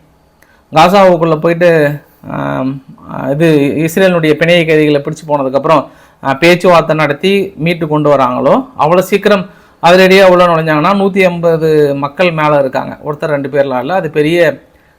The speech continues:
ஆ, விளைவுகளை ஏற்படுத்தும். So, பாகிஸ்தான் என்ன விதமான முடிவுகளை எடுக்க போறாங்கன்னு தெரியல. தொடர்ந்து பலுச்சிஸ்தான் மக்கள் தனி நாடுக்கான கோரிக்கையை முன்வைக்கிறாங்க.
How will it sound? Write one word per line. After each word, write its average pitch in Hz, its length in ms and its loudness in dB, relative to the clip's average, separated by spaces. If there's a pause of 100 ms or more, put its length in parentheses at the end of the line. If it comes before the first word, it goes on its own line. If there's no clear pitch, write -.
(160)
ஆ, 135 160 -2
விளைவுகளை 180 580 4
ஏற்படுத்தும். 147 440 -2
So, 208 160 -4
பாகிஸ்தான் 147 500 -2
என்ன 156 160 -4
விதமான 147 300 -6
முடிவுகளை 147 400 -4
எடுக்க 135 300 -8
போறாங்கன்னு 127 300 -8
தெரியல. 180 140 -2
தொடர்ந்து 165 460 -2
பலுச்சிஸ்தான் 151 540 -4
மக்கள் 196 440 0 (340)
தனி 196 320 4
நாடுக்கான 185 680 2
கோரிக்கையை 165 460 0
முன்வைக்கிறாங்க. 143 600 -6